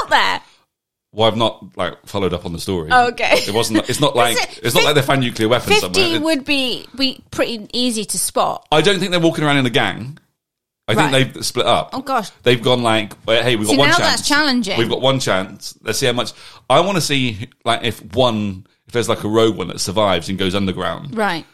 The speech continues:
Speaker 2: And, like, forms this, like, street gang.
Speaker 1: Well, it's hiding in that woman's house, isn't it?
Speaker 2: He might have been the one. Bro-, exactly.
Speaker 1: Yeah.
Speaker 2: I think
Speaker 1: <laughs>
Speaker 2: that's what's broken into this woman's house. But yeah, so didn't you see that? I, I didn't see it, actually.
Speaker 1: I
Speaker 2: I
Speaker 1: didn't
Speaker 2: read
Speaker 1: see
Speaker 2: it.
Speaker 1: that story
Speaker 2: I,
Speaker 1: at all.
Speaker 2: I read it. Um, if,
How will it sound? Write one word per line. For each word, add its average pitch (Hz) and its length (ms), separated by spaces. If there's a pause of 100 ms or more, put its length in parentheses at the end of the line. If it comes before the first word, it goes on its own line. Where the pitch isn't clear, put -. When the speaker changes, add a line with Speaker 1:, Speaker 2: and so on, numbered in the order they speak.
(240)
Speaker 2:
And, 92 120
like, - 140
forms 90 340
this, 87 160
like, - 180
street 92 320
gang. 82 280
Speaker 1:
Well, 285 100
it's - 80
hiding 285 240
in 220 100
that 220 140
woman's 233 200
house, 247 260
isn't 180 180
it? 294 120 (560)
Speaker 2:
He 139 80
might 170 140
have 123 80
been 135 120
the 127 60
one. 127 120
Bro-, - 120
exactly. 175 420
Speaker 1:
Yeah. 277 200 (200)
Speaker 2:
I 156 120
think - 220 (420)
Speaker 1:
<laughs> - 400
Speaker 2:
that's 170 200
what's 156 140
broken 151 280
into 135 120
this 127 120
woman's 131 180
house. 104 240 (880)
But 160 100
yeah, 202 180
so - 120
didn't 175 360
you 233 60
see 269 120
that? - 340 (100)
I, 143 120 (100)
I 196 40
didn't 143 160
see 120 120
it, 107 60
actually. 95 160
Speaker 1:
I 120 40
Speaker 2:
I - 40
Speaker 1:
didn't 120 160
Speaker 2:
read 95 80
Speaker 1:
see - 60
Speaker 2:
it. - 20
Speaker 1:
that 220 160
story 233 260
Speaker 2:
I, 220 40
Speaker 1:
at 220 140
all. 392 200
Speaker 2:
I 110 80
read 107 240
it. 80 200 (380)
Um, 104 380 (320)
if, 160 280